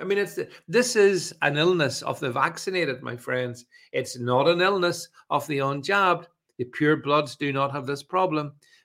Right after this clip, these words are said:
But Bernie has the problem. Uh, and, but like so many, uh, and you see it all over social media across the winter, the people who have reverted to wearing their masks and who've taken their most recent booster.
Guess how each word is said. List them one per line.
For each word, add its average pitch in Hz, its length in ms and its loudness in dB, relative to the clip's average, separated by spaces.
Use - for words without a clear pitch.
But 151 280 2
Bernie 247 340 6
has 170 160 2
the 113 80 -4
problem. 139 560 -4
Uh, 147 540 2
and, 165 480 -2
but 208 160 2
like 208 180 2
so 208 120 -4
many, 233 420 -2
uh, 170 220 -2
and 185 160 -2
you 202 80 -2
see 285 320 -6
it - 200 -2
all 240 480 6
over 185 260 4
social 180 380 4
media 143 420 0
across 131 380 -2
the 139 100 -4
winter, 165 400 -2
the - 80 6
people 233 420 4
who 190 240 4
have 160 220 0
reverted 175 500 4
to 170 120 -2
wearing 143 280 0
their 127 120 -2
masks 117 600 -6
and 143 120 0
who've 165 220 4
taken 202 400 2
their 160 200 4
most 135 320 -4
recent 143 400 -4
booster. - 480 6